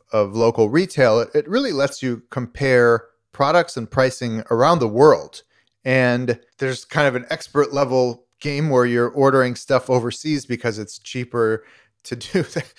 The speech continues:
Even if you have to pay more shipping, it's cheaper because there's no vat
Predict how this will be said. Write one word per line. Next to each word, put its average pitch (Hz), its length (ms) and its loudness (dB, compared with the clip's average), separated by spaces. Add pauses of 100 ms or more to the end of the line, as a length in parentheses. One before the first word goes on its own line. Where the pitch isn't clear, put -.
(180)
Even 226 180 -2
if 214 140 2
you 190 80 4
have 175 140 0
to 151 100 -4
pay 165 180 2
more 143 200 2
shipping, 143 340 -4
it's 107 160 -8
cheaper 135 320 -4
because 113 340 -6
there's 110 220 -6
no 127 140 0
vat 113 440 0